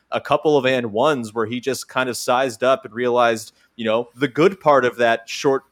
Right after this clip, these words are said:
small guard thing versus the big guys is there's always a matchup that they could exploit. And I thought they did a great job last night of whenever they had one of Norm, C J, or Dame on one of their three big dudes, they just went at the guy and they ended up getting a lot of buckets out of it. Scottie Barnes with two and ones, I think both against Norm, if I'm not mistaken.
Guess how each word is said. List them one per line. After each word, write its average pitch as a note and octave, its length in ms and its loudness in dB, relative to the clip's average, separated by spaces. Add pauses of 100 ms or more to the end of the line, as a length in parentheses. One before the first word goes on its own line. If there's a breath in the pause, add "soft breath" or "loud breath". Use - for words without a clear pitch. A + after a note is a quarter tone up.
(100)
small C#3 380 -2
guard A#2+ 280 2
thing A#2 280 -8
versus A#2 320 -8
the A2+ 80 -6
big F3 220 -6
guys A2+ 340 -2
is A2+ 140 -6
there's B2+ 180 -2
always D#3 260 2
a D3+ 60 4
matchup C#3+ 500 -2
that B2 100 -12
they C3+ 120 -4
could C#3+ 120 -10
exploit. D3+ 480 0 (320 soft breath)
And B2 80 -4
I D3+ 60 2
thought F#3+ 140 0
they E3 80 0
did C3+ 80 -8
a A#2+ 40 -12
great A#2 400 -6
job B2 360 0
last G2 320 -2
night G#2+ 180 -4
of G#2 200 -4
whenever C3 360 -4
they C3 140 0
had B2 220 0
one A#2 160 -4
of G2+ 140 -8
Norm, A#2 320 -2
C B2+ 240 -10
J, A2 220 -2
or G#2+ 80 -6
Dame A#2 380 -4
on A2+ 240 -4
one A#2 160 -4
of G#2+ 120 -8
their A2+ 140 -8
three A#2 240 -10
big D#3+ 260 -6
dudes, A2+ 420 -8 (280)
they A2+ 160 -2
just C#3 180 -4
went D3 140 0
at F3+ 180 -2
the G#2 80 -6
guy F2+ 220 -10
and G#2+ 180 -6
they A2+ 140 -6
ended A#2 180 -6
up A#2 160 -6
getting A#2+ 200 -6
a - 20 -4
lot A#2+ 140 0
of G#2+ 80 -6
buckets A2+ 320 -8
out F#2+ 160 -6
of F#2 60 -12
it. G#2+ 180 -10
Scottie G#2 340 -6
Barnes A2 300 -4
with G2+ 100 -20
two C3+ 240 -10
and G2+ 220 -6
ones, G2+ 240 -8
I F#2+ 60 -8
think A2+ 260 -12
both A#2+ 220 -6
against G2+ 280 -14
Norm, A2 220 -8
if F#2+ 100 -14
I'm G2 80 -20
not G2+ 180 -8
mistaken. G#2 440 -12